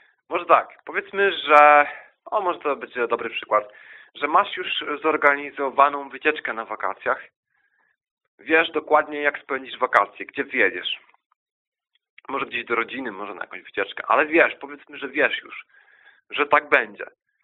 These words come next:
że to jest postanowione, że tak się stanie. No to to jest przykład takiej rzeczy oczywistej, którą, o której nie musisz myśleć na co dzień,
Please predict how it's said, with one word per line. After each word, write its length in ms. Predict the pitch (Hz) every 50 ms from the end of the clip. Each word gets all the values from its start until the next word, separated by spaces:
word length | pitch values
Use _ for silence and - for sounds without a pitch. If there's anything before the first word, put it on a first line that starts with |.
| _ _
że 100 | - -
to 80 | - 147
jest 120 | 147 -
postanowione, 840 | - 139 - - 143 135 127 117 120 123 120 123 127 131 139 143 131
że 100 | 131 135
tak 180 | - 131 -
się 160 | - - 127
stanie. 340 | - - - 113 92 - - - - _ _ _ _ _ _ _ _ _ _ _ _ _ _ _ _ _ _ _ _ _ _ _ _ -
No 60 | 127
to 80 | - 170
to 160 | 160 180 202
jest 140 | 196 196 -
przykład 340 | - - - - 175 - -
takiej 260 | - - - 123 117
rzeczy 260 | 127 127 - - 123
oczywistej, 560 | 110 - - 110 95 104 98 - - 127 123
którą, 460 | - - - 139 135 131 127 123 123
o 100 | - 143
której 300 | - - - 170 165 170
nie 100 | 156 165
musisz 360 | 185 190 208 - 190 185 - -
myśleć 500 | 143 147 147 - - 110 101 104 - -
na 120 | 110 110
co 200 | - - 123 107
dzień, 260 | 104 95 95 95 98